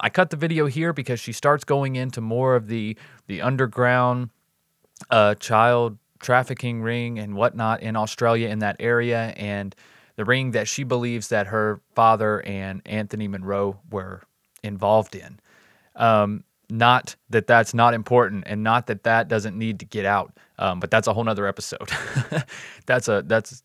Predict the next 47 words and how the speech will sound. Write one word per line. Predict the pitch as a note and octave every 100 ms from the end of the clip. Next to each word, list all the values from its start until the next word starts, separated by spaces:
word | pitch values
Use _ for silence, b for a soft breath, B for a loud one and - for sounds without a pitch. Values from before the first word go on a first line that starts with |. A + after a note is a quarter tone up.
| _ _ _
that's | A2+ G#2
a | F#2+
whole | A2 A2+
other | A2+ G2+
thing | A2 G2+
right | F#2 F2+
there. | - D2+ - b b b b b b
Uh, | F#2+ F#2
maybe | G2+ G#2+ A2+
I | G#2
will | A2 G#2+ G#2 -
try | - A#2
to | G#2+
cover | - A#2 G#2+
that | G#2 G2+ - _ _ _
in | A2+ G#2+
the | F#2
future | A2 G#2 G2+ F#2+
as | F#2
well, | G#2 F#2+
because | F#2+ - G2
there | A2 G2+
is | G2+ -
a |
lot | G2+ G#2 G#2
of | G#2
information | G2+ G2 G2+ F#2 F#2+ G#2 F#2+ F#2+ -
out | G2 -
there | G2 F#2+
on | F#2+ F#2
that | F2+ -
as | F#2
well. | G2 G#2 G#2+ G2+ - b b b b b
Um, | A#2 A2 G#2 G#2+ _ _
<clears throat> | C3+ A2+ G2+
much | A2+ A#2+ A#2
like, | G#2 G2+ - _ _ _ -
you | G#2+
know, | G2
many | A2 A2+
of | G#2
you | G#2+
know | G#2 G2+ G2 - -
in | G#2+
the | G#2+
U | A2 A#2
S | A#2 - -